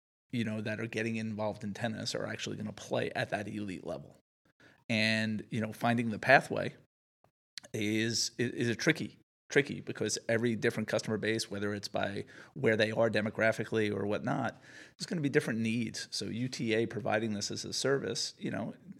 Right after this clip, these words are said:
s-, some of our facilities, it's not necessarily needed because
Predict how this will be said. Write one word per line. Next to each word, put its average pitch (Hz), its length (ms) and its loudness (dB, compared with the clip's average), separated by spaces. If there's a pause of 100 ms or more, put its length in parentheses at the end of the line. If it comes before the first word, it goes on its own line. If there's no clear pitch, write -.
(100)
s-, 139 140 -8 (160)
some - 380 0
of 107 120 2
our 110 80 4
facilities, 110 720 -2 (480)
it's - 160 -2
not 151 240 4
necessarily 110 560 0
needed 110 260 -2
because 143 400 -4